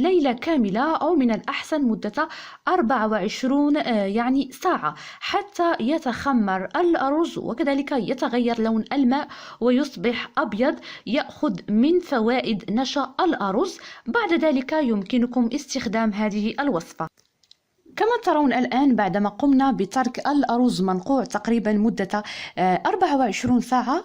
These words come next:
كما يمكنكم أيضا تركه مدة ثمانية وأربعون ساعة. كلما تركناه مدة أطول كانت النتائج أروع. بعد أن حصلنا على منقوع الأرز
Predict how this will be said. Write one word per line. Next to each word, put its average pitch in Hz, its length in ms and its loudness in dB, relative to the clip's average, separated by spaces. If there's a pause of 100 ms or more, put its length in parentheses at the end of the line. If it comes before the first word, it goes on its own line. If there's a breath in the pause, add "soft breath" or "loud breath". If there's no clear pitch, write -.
كما 285 180 4
يمكنكم 240 640 2
أيضا 226 240 0
تركه 240 500 0
مدة 214 480 -2 (280 loud breath)
ثمانية 277 440 4
وأربعون 226 580 2
ساعة. 156 360 -4 (280 loud breath)
كلما 359 360 4
تركناه 226 600 0
مدة 277 320 2
أطول 285 420 0
كانت 226 480 -2
النتائج 247 680 2 (340 loud breath)
أروع. 160 340 0 (320 loud breath)
بعد 175 260 2
أن 226 160 -2
حصلنا 226 600 0
على 262 380 2
منقوع 233 680 2
الأرز 254 600 2